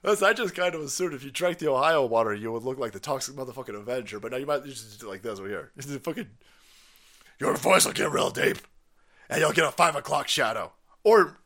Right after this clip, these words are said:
maybe you're just a fucking dude pretending to be a chick. Ugh. Ugh. Ugh.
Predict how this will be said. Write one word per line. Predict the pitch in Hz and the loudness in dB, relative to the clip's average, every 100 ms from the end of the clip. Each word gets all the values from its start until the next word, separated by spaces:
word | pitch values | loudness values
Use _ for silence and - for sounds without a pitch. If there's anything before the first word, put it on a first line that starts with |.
| - | -6
maybe | 170 151 | -4 -4
you're | 143 139 | -4 -6
just | 139 135 | -6 -8
a | |
fucking | 123 127 113 | -4 -4 -4
dude | 117 110 | -8 -10
pretending | 104 - 104 92 | -10 -12 -12 -12
to | |
be | 90 | -14
a | 82 | -12
chick. | - 87 73 - _ _ _ _ _ _ _ _ _ _ 127 | -10 -10 -12 -20 _ _ _ _ _ _ _ _ _ _ -14
Ugh. | 95 95 - - _ _ _ _ _ 95 | -14 -14 -18 -20 _ _ _ _ _ -12
Ugh. | 113 101 - - 123 | -10 -10 -12 -16 -10
Ugh. | 110 104 98 85 - 76 82 85 82 - 78 - | -10 -10 -12 -16 -16 -16 -16 -14 -14 -14 -14 -16